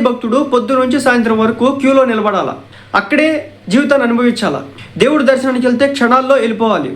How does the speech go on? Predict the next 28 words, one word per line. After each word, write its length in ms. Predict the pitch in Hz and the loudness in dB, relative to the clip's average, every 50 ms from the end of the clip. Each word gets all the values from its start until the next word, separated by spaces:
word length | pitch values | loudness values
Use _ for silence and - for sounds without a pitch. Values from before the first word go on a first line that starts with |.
| 190 | -4
ఒక 120 | 185 220 214 - | -4 -4 -4 -4
క్షణకాలం 560 | - - 254 285 294 285 277 277 277 294 269 240 247 | -2 0 0 0 2 0 2 2 2 2 0 0 0
దేవుణ్ణి 260 | 262 269 277 269 247 262 | 2 2 2 2 0 0
చూస్తే 220 | 254 247 - 254 247 - 233 | -2 0 -2 -2 -2 0 0
చాలు 320 | 226 240 240 240 269 269 214 - - - - - - - | 0 2 2 2 2 2 2 0 -2 -6 -14 -12 -6 -2
అని 140 | 208 233 247 | 0 2 2
చెప్పేసి 400 | 247 240 240 233 233 240 262 247 233 | 2 2 0 0 -2 -2 -2 -2 0
కొంతమంది 400 | 220 214 214 214 240 240 254 226 190 | 0 0 2 2 2 2 2 2 0
వ్యక్తులు 400 | 226 220 - - - 262 226 220 233 269 277 - - - - - - - - - - - 185 208 | -2 -4 -4 -4 -4 -2 0 0 0 -2 -4 -6 -12 -16 -18 -20 -20 -20 -20 -12 -6 -2 0 0
ఆ 40 | 220 226 226 190 170 220 | 0 0 0 0 0 0
దేవుడు 220 | 262 294 302 269 208 202 208 | 2 2 2 2 2 2 0
ఆ, 20 | 214 - 185 196 | 0 0 0 0
ఆ 20 | 196 190 | 2 2
రెండు 160 | 208 240 240 247 - | 4 2 2 2 0
క్షణాల 320 | - 285 269 269 262 262 247 254 | 0 2 2 2 2 2 0 0
కోసం 240 | 240 233 - 285 285 262 233 233 240 - - - - 175 180 214 | -2 0 0 0 0 0 0 0 -2 -4 -8 -8 -4 0 2 4
ఎంతో 200 | 247 240 277 277 254 240 | 4 4 4 4 2 2
ఎదురు 180 | 202 269 - 233 262 | 0 -2 0 0 0
చూస్తూ 200 | 247 - 247 226 220 | 0 0 0 0 0
ఉంటారు. 220 | 214 220 226 233 240 220 | 2 2 2 2 2 2
అన్ని 180 | 208 202 196 175 180 | 0 0 0 2 2
మెట్లు 260 | 214 208 - 285 294 - 233 220 | 0 0 0 -2 -2 0 0 -2
ఎక్కి 120 | - - 226 - | -2 -2 -2 0
పైకి 180 | 214 214 208 214 | 0 0 0 0
వస్తుంటారు. 400 | 196 - - 170 156 143 123 - - - - - - - | -2 -2 -4 -6 -6 -6 -8 -10 -12 -18 -20 -8 0 2
వీళ్ళేమో 420 | 269 320 302 302 302 302 302 302 294 294 269 - 202 233 | 2 4 4 4 2 2 2 2 2 2 2 2 0 0
ఇంత 120 | 254 277 269 269 | 2 2 0 0
కష్టపడతా 440 | 254 254 - 262 277 254 - - | 0 -2 -2 -2 -2 -2 -2 -2